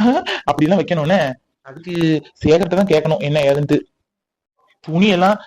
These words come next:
காஞ்சிபுரத்திலே போய் ஒரிஜினலா நெஞ்சே வாங்கிட்டு வரணும் என்ன? என் அக்கா பார்த்து மூக்குல விரல் வைக்கணும். மாப்பிள்ளைக்கும் நல்ல கசவு வச்ச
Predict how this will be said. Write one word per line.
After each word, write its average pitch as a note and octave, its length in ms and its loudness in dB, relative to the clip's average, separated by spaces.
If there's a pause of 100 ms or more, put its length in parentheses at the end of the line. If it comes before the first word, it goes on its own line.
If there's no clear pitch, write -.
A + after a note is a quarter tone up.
(140)
காஞ்சிபுரத்திலே E3 680 0
போய் F3+ 200 -2
ஒரிஜினலா D#3 420 0
நெஞ்சே E3 380 0
வாங்கிட்டு D#3 240 0
வரணும் C#3+ 220 -2
என்ன? G3+ 120 4 (480)
என் C#3 80 -8
அக்கா F3 240 -2
பார்த்து E3 220 0
மூக்குல D#3 320 0
விரல் C#3+ 220 -2
வைக்கணும். D3+ 280 -4 (300)
மாப்பிள்ளைக்கும் D#3 500 -2
நல்ல C#3+ 280 2
கசவு D3 280 -2
வச்ச D3 180 0